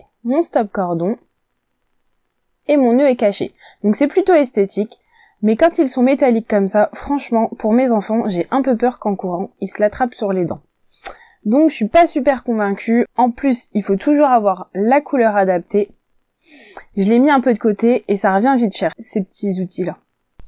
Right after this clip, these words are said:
J'ai trouvé une technique qui me semble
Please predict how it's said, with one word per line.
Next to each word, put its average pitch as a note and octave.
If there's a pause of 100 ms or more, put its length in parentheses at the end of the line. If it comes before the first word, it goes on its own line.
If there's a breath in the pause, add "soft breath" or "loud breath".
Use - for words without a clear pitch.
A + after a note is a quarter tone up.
J'ai D4
trouvé E4
une D4+
technique A#3+ (640 loud breath)
qui -
me E4 (140)
semble A3+